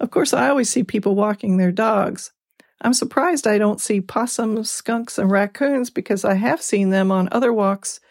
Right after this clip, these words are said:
on other trails near here, but that's probably because I don't get out early enough.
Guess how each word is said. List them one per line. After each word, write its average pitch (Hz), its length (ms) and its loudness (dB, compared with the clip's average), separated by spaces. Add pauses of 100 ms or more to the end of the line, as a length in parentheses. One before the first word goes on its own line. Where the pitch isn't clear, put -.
(400)
on 190 160 2
other 262 220 0
trails 196 440 0
near 190 260 4
here, 190 440 2
but 196 240 -2
that's 226 220 -4
probably 240 340 2
because 220 360 -2
I 208 120 0
don't 208 200 -2
get 208 100 -2
out 196 240 0
early 202 320 2
enough. - 400 -2